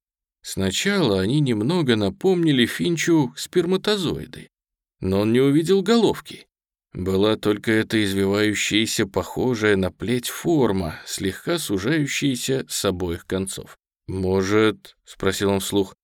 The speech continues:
а вы, доктор, что думаете?» спросил его Беннет. «Мне кажется, не вирус», добавил он. «Ну, признаюсь, я никогда раньше не видел таких клеток при вирусной инфекции»,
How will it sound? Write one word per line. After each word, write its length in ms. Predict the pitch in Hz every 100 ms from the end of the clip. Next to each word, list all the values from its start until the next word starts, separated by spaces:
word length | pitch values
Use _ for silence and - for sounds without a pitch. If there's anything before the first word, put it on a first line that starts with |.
| _
а 200 | - 104
вы, 220 | 120 143
доктор, 420 | 127 147 - 147 123
что 280 | - 151
думаете?» 800 | 147 160 160 120 87 - - - _
спросил 500 | - - 98 95 95
его 240 | 92 92 95
Беннет. 440 | 90 - - _ _ _ _ _ -
«Мне 300 | 98 139 147
кажется, 760 | 135 143 120 127 135 131 95 - _
не 260 | 92 104 139
вирус», 680 | 127 113 131 131 - - - _ -
добавил 600 | 98 95 95 92 92 73
он. 100 | - _ _ _ _ _ _ _ _ -
«Ну, 400 | 98 95 110 - _
признаюсь, 1120 | 98 101 92 101 117 117 104 98 92 - - - - -
я 200 | 95 95
никогда 480 | 98 110 101 101 113
раньше 320 | 113 104 110
не 140 | 110
видел 300 | 107 113 113
таких 420 | 104 104 110 101
клеток 460 | - 113 147 147 85
при 180 | 95 95
вирусной 460 | 98 95 - 95
инфекции», 640 | 101 - 90 - - 78 71